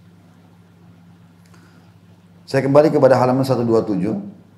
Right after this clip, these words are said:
Kata beliau, "Sebagaimana takwa kepada Allah atau patuh akan mendatangkan rezeki, maka meninggalkan takwa, kepatuhan kepada Allah akan menyebabkan kefakiran. Tidak ada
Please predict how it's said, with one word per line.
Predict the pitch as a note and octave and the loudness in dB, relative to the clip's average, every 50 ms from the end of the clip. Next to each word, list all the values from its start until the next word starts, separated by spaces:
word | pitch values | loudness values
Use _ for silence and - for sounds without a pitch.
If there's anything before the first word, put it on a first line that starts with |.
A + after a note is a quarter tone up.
| - - _ _ _ - | -20 -20 _ _ _ -6
Kata | - A#2+ A#2 C3 A2+ | -6 -2 -2 0 -2
beliau, | G#2 G2+ F#2+ F#2+ G#2+ A#2 C3+ - - - - - - - _ _ _ _ _ _ _ _ - _ - - - - - - - - _ _ _ _ _ _ _ _ _ _ _ _ - | -2 -2 -2 0 0 0 -2 -4 -10 -14 -20 -20 -20 -20 _ _ _ _ _ _ _ _ -20 _ -20 -20 -20 -20 -20 -20 -20 -20 _ _ _ _ _ _ _ _ _ _ _ _ -14
"Sebagaimana | - A2+ A2+ B2+ B2 B2+ C3+ C#3+ D#3+ F3 E3+ E3+ D3+ | -10 -2 0 0 2 2 2 2 4 2 2 2 2
takwa | C#3+ - D#3 D3+ | 0 0 0 -2
kepada | C3+ C#3 C3+ - A2+ A#2+ A#2 | -2 -2 -4 -4 -4 -2 -2
Allah | A#2 B2+ C3+ C3 A2+ A2+ | -2 0 0 0 0 0
atau | A2+ - | -2 0
patuh | A#2+ A#2+ - - A2 A2 - - | 0 0 0 -2 -6 -8 -4 -4
akan | B2+ - - D3 C3+ C3+ B2+ | -4 -2 -2 -4 -2 -2 -2
mendatangkan | A#2 A#2+ - B2 B2+ B2 A#2 A#2+ A2 | -2 -2 -2 -2 -4 -4 -4 -6 -4
rezeki, | G#2 A2+ G#2+ - - - C3+ C#3 D3 | -2 -2 -4 -4 -8 -10 -8 -8 -6
maka | B2 A#2 A2+ A2+ - A#2+ A2+ | -4 -4 -4 -4 -4 -6 -4
meninggalkan | A#2 A#2 A#2 A2+ A2+ B2 D#3 E3+ E3 - D#3+ C#3+ C3 A#2+ | -2 -2 -2 -2 0 0 0 -2 -2 -4 -6 -6 -6 -4
takwa, | A#2 A2 G2+ - G2 - A#2 - | -6 -6 -6 -4 -4 -6 -6 -6
kepatuhan | - - G#2 G#2 G#2 - C3 C#3 C3 B2 | -8 -6 -6 -6 -4 -4 -4 -4 -4 -4
kepada | A2+ A2+ F#2+ G#2 G2+ - | -4 -2 -2 -2 -2 -2
Allah | F#2+ G2+ G#2 A2 B2 - - | -4 -4 -4 -4 -6 -6 -4
akan | - C3+ C3+ - D3+ D3 C#3 B2 | -4 -4 -2 -2 -4 -4 -4 -6
menyebabkan | A2+ G#2+ G#2 G#2 G#2 - - C3 C3 C3+ - | -6 -4 -2 -4 -4 -2 -4 -4 -4 -4 -6
kefakiran. | D3+ D#3 D3+ D3+ - - C3 B2+ B2 - A#2+ A2 G#2+ G#2+ A2+ G#2 F#2 E2 - - - - - _ _ _ _ _ - - - - _ _ - | -8 -10 -10 -12 -10 -10 -10 -10 -10 -10 -10 -8 -4 -4 -4 -4 -4 -6 -10 -14 -18 -20 -20 _ _ _ _ _ -20 -20 -20 -20 _ _ -8
Tidak | A#2 A#2 C3 A#2 | -6 -2 -2 0
ada | A2+ B2 C#3 | 2 2 4